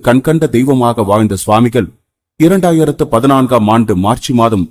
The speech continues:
பதினோராம் தேதி தனது உடலை நீத்து மகா சமாதி அடைந்தார்.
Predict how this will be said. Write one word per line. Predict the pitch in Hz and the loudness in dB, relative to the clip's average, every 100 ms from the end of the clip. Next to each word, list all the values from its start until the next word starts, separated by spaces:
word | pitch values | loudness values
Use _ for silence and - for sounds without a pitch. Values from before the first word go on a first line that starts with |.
| _ | _
பதினோராம் | - 123 170 147 123 107 | -4 0 2 2 0 0
தேதி | 110 107 98 | 0 0 -2
தனது | 110 110 104 | -2 -2 -2
உடலை | 98 131 117 | -4 -2 -2
நீத்து | 92 110 107 101 - _ _ | -2 -2 -2 -6 -6 _ _
மகா | 107 113 147 | -2 0 -2
சமாதி | 151 127 110 101 95 | -2 -2 0 0 -4
அடைந்தார். | 92 101 98 87 | -4 -4 -4 -6